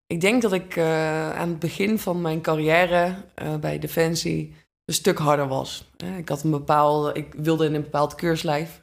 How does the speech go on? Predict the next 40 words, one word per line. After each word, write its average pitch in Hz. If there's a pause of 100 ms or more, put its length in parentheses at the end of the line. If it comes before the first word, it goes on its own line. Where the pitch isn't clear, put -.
Daar 147
wilde 165
ik 151
ook 143
in. 165
Ik -
wilde 143
net 143
zo 156
stoer 156
zijn 151
als, 151
eh, 147
als 147
de 147
instructeurs 180 (180)
of 156
als 143
militairen 147
waar 147
ik 139
tegenop, -
eh, 80 (140)
keek. -
Ik 170
denk 180
dat 170
het, 160
eh, 143 (240)
dat 156
ik 160
pas 170
na, 156 (180)
nadat -
ik -
wat 147
ouder 180
werd, 190
zeg 175
maar, 180